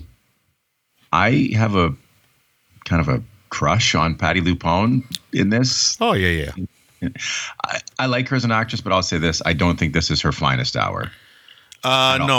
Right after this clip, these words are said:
Speaker 2: no, no. She's very broad here.
Speaker 1: She's really broad. She's really over the top. Uh, frankly, frankly, I love you, Patty. I loved you in Beau is Afraid.
Speaker 2: <laughs>
Speaker 1: You're great on Broadway.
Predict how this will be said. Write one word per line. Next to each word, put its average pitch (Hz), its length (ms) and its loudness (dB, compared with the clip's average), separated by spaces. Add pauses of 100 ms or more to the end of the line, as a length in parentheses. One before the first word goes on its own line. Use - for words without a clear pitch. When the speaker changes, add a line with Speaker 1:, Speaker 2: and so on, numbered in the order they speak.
(160)
Speaker 2:
no, 110 40 -10
no. 104 280 0 (100)
She's 123 240 0
very 160 240 2
broad 98 420 4
here. 82 320 -6 (340)
Speaker 1:
She's 101 360 0
really 101 440 4
broad. 71 600 2
She's 78 260 -4
really 98 300 2
over 85 180 2
the 82 80 0
top. 80 380 2 (560)
Uh, 110 100 -6 (280)
frankly, 143 840 2
frankly, 135 640 -2 (220)
I 82 60 -4
love 104 200 2
you, 117 80 4
Patty. 95 460 2
I 82 100 -4
loved 92 300 -4
you 107 100 2
in 101 140 2
Beau 101 180 4
is 98 100 2
Afraid. 92 640 2 (640)
Speaker 2:
<laughs> - 160 -6 (1000)
Speaker 1:
You're 90 120 -2
great 87 200 4
on 101 100 4
Broadway. 73 640 0